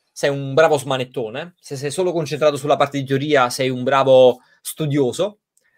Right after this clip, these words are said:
se inve-, invece diventi un bravo professionista, quando riesci a bilanciare queste due cose.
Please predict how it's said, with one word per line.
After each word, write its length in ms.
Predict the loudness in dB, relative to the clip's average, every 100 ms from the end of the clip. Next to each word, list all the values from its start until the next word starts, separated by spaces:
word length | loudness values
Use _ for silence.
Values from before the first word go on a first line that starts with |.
| _ _ _
se 400 | -6 2 2 0 -10
inve-, 400 | -2 0 0 -2
invece 280 | -2 -2
diventi 260 | -2 -2 -2
un 100 | -2
bravo 220 | 2 4
professionista, 800 | 2 -6 -6 -6 -6 -10 -4 -2
quando 240 | 0 -4 -4
riesci 220 | -4 -6
a 60 |
bilanciare 480 | -6 -6 -8 -8 -8
queste 220 | -8 -12
due 120 | -12 -12
cose. 300 | -14 -16